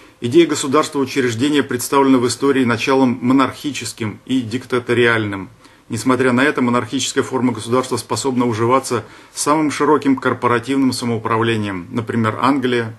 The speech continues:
Россия до семнадцатого года. Идея государства корпорации представлена в истории началом республиканским и демократическим.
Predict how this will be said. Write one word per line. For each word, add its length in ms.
Россия 420
до 100
семнадцатого 600
года. 360
Идея 300
государства 500
корпорации 600
представлена 580
в 80
истории 380
началом 540
республиканским 1000
и 80
демократическим. 880